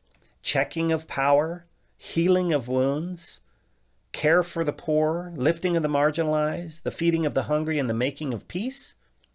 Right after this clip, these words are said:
Is that good news, or is there something more to it? So let me be very clear. Those things, checking of power, healing of wounds, caring for the poor, lifting the marginalized, feeding the hungry, and making peace, they're, they're good things.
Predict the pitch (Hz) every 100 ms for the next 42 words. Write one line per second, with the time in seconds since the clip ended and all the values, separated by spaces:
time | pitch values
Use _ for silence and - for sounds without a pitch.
0 | _ 151 208 202 143 139 147 175 - _
1 | _ _ _ _ _ _ - 113 131 165
2 | 147 170 240 - - - _ - 151 139
3 | 151 151 131 127 135 160 160 - - -
4 | - - - - 139 156 190 160 165 156
5 | 156 - - 226 190 107 65 - _ _
6 | _ _ _ - 127 139 180 185 - 196
7 | 185 110 101 151 - - - - 120 135
8 | 120 110 113 110 110 110 113 113 110 101
9 | 110 110 104 - 113 113 107 - 113 110
10 | 110 110 139 120 135 117 113 110 117 113
11 | 110 110 101 135 135 113 117 117 117 104
12 | 113 107 101 - 123 98 - - _ _
13 | 170 170 151 151 139 214 - 240 220 -
14 | - -